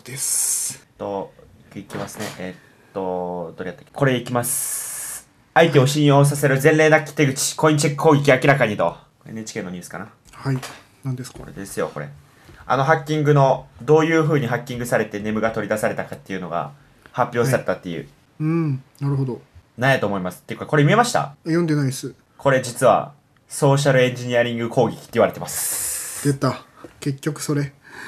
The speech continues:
Speaker 2: 結局それです。<laughs> ソーシャルエンジニアリング攻撃っていうのは、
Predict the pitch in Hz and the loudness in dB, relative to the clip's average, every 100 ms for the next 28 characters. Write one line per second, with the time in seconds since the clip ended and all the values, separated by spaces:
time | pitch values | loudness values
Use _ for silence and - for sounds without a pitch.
0 | - - 147 151 - 156 143 - - - | -8 -2 2 4 4 6 6 4 -2 -8
1 | - - _ _ - 180 180 180 175 175 | -12 -16 _ _ 0 2 4 4 4 4
2 | 165 170 170 165 165 185 156 143 - 120 | 0 0 2 0 -2 2 2 2 -2 2
3 | 107 107 101 - | 6 6 6 0